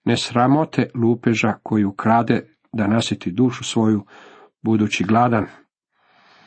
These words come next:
Daničićev prijevod koji doslovnije prenosi engleski prijevod. U trideset prvom retku nastavlja, „Uhvaćen,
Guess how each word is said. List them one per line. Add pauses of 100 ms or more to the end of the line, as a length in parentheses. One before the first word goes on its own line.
(640)
Daničićev
prijevod
koji (240)
doslovnije
prenosi (640)
engleski (100)
prijevod. (1700)
U
trideset
prvom
retku
nastavlja, (180)
„Uhvaćen,